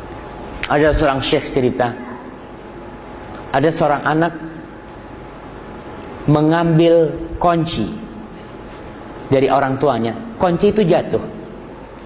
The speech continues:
kemudian pecah. Kadang-kala kan kunci ada yang pecah, rusak kunci itu. Syekh mengatakan, "Ya sudah, itu sudah takdir Allah."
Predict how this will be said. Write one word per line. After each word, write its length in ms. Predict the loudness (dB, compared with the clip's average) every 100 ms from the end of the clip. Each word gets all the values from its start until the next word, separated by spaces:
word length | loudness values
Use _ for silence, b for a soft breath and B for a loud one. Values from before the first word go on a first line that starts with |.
| -10 0
kemudian 460 | 4 6 4 4
pecah. 320 | 2 0 -2 -4 -10 -14 -14 -16 -16 -16 -14 -14 -14 -8 0 2 4 4 4 0 -4 2
Kadang-kala 340 | 2 6 4
kan 160 | 4 2
kunci 300 | 2 4 4
ada 180 | 4 4
yang 220 | 2 -2 -6 -12 -12 -14 -16 -2
pecah, 320 | -2 0 -2 2
rusak 260 | 2 2 -2 -2
kunci 300 | -6 -6 -12
itu. 180 | -12 -14 -14 -14 -12 -12 -12 -12 -12 -12 -8 -2 4 6 6 2 2 4 4 4
Syekh 240 | 4 4
mengatakan, 560 | 4 2 2 0 2 2
"Ya 100 | 2
sudah, 380 | 4 4 2 0 -4
itu 140 | 0 2
sudah 240 | 4 4
takdir 380 | 2 0 2 2
Allah." 340 | 2 2 0